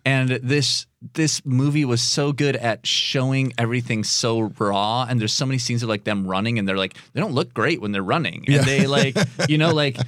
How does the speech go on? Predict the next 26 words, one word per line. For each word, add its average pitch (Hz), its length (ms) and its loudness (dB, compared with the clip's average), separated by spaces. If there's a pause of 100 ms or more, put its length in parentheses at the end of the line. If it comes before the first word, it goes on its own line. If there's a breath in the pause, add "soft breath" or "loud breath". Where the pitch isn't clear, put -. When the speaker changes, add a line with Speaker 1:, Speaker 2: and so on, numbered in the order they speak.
(220 loud breath)
Speaker 1:
like, 139 340 0 (160)
Gary 180 240 4
Cooper, 196 260 -2
like, 135 220 0 (120)
ha-, 147 320 2
like, 135 200 0
his 131 260 2
face 151 420 -2
is, 113 160 -4
like, 110 320 0 (140)
breaking 123 440 -2
out 120 200 -2
all 98 160 -2
the 98 80 -2
time. 87 420 -6
Speaker 2:
Yeah. 90 240 0
Speaker 1:
And 131 160 0
they 135 120 0
don't, 175 240 0
like, 131 320 -2 (520 soft breath)
Speaker 2:
They - 260 0
don't 123 120 4
Speaker 1:
they 110 60 2
don't - 140 4
Speaker 2:
hi-, 143 160 4
Speaker 1:
hide - 20 2